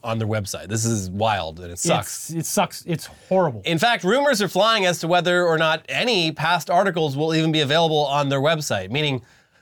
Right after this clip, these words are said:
Speaker 1: the entirety of Vice's digital footprint, uh, going back decades, could just, pff, vanish at any point in the near future.
Speaker 2: Mm-hmm.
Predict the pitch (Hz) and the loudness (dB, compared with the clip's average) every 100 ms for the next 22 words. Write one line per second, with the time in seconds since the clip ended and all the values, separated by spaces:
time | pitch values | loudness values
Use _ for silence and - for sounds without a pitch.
0 | _ 147 175 170 - 294 330 285 214 151 | _ -2 0 0 0 4 4 4 0 4
1 | 208 226 175 123 165 269 196 135 - 220 | 2 2 -2 -2 0 0 0 -2 0 0
2 | - - 143 131 131 135 131 127 196 175 | 0 -6 -4 -4 -4 -4 -2 0 0 2
3 | 147 120 _ _ 127 107 101 98 156 196 | 0 0 _ _ -20 -16 -10 -2 -2 0
4 | 123 117 - 190 185 - - - - 123 | -2 -4 -2 0 0 -2 -12 -14 -6 -2
5 | 175 139 117 - - _ 135 180 214 170 | 0 0 -4 -12 -20 _ -2 2 2 0
6 | 170 156 - _ _ _ _ - 160 147 | 0 0 -4 _ _ _ _ -4 -2 0
7 | 139 143 123 151 127 135 101 131 | 0 0 0 -2 0 -2 -4 -6